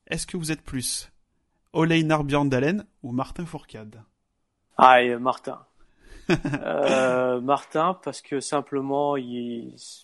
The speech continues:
Speaker 2: sa façon de courir, j'ai adoré.
Speaker 1: Ouais.
Speaker 2: Euh, quand il
Speaker 1: Mhm.
Speaker 2: était vraiment au sommet, jouer avec les adversaires, euh, j'aimais bien faire la même chose. Mais lui, c'est encore plus marqué.
Speaker 1: Mhm.
Speaker 2: Euh,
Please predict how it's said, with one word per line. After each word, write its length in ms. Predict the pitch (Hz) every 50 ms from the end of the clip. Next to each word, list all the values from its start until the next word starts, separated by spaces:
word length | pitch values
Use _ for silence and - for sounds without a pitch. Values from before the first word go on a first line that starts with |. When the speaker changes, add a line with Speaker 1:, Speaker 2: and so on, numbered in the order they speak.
| _ _ _ _ _ _ -
Speaker 2:
sa 180 | - - 131
façon 320 | - - 139 - - 147 131
de 60 | -
courir, 500 | - - 131 120 127 139 151 - - - _ _ _
j'ai 160 | - 127 127 120
adoré. 400 | 117 113 120 117 117 127 143 - - -
Speaker 1:
Ouais. 260 | 123 117 117 120 143 - _ _ _ _ _ _ _ _ - -
Speaker 2:
Euh, 80 | 131 123
quand 260 | - 131 120 - -
il 80 | 123 120
Speaker 1:
Mhm. 40 | 123
Speaker 2:
était 160 | 120 - 131
vraiment 300 | 120 120 127 123 127 123
au 40 | 120
sommet, 460 | 117 - 135 120 123 127 127 131 127 123 123
jouer 240 | 120 127 135 135 131
avec 180 | 123 117 -
les 160 | 135 123 123
adversaires, 640 | 127 120 117 127 120 - - - 147 143 139 135 - - - 214
euh, 320 | 156 143 131 123 123 120
j'aimais 260 | 113 113 123 117 123 120
bien 220 | 123 127 127 127
faire 180 | - - 120 123
la 100 | 123 120
même 180 | 120 120 120
chose. 360 | - - 147 160 151 - - _ _ _ _ _ -
Mais 100 | - 139
lui, 140 | 123 131 139
c'est 200 | - - 135 123 123
encore 360 | 120 117 123 113 - 123 -
plus 140 | - - 135
marqué. 400 | 131 123 - - - 160 170 - _ _ _ - _ _ _ -
Speaker 1:
Mhm. 280 | 131 123 120 123 127 139
Speaker 2:
Euh, 760 | 151 143 139 139 135 135 135 135 135 131 127 127 131 131 151